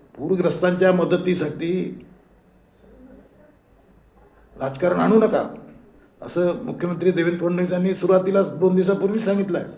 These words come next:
परंतु राजकारण येणार नाही, तर मग ते राजकारण कसं? राजकारण सुरू झालं आहे. पूरग्रस्तांच्या मदतीवरून बोंबाबोंब सुरू झाली आहे. महाराष्ट्र सरकारने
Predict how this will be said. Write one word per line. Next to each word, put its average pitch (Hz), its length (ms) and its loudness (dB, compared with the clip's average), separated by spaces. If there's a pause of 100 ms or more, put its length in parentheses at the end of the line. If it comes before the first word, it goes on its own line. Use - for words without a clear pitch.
(1040)
परंतु 165 220 2
राजकारण 196 420 4
येणार 196 260 4
नाही, 202 220 2
तर 208 60 4
मग 196 160 0
ते 170 520 -2 (1160)
राजकारण 196 440 4
कसं? - 280 -4 (960)
राजकारण 180 380 2
सुरू 202 200 2
झालं 214 200 8
आहे. - 180 6 (1080)
पूरग्रस्तांच्या 165 840 0
मदतीवरून 175 800 2 (460)
बोंबाबोंब 190 500 4
सुरू 208 180 4
झाली 202 240 6
आहे. - 120 0 (2000)
महाराष्ट्र 127 420 2
सरकारने 147 540 -2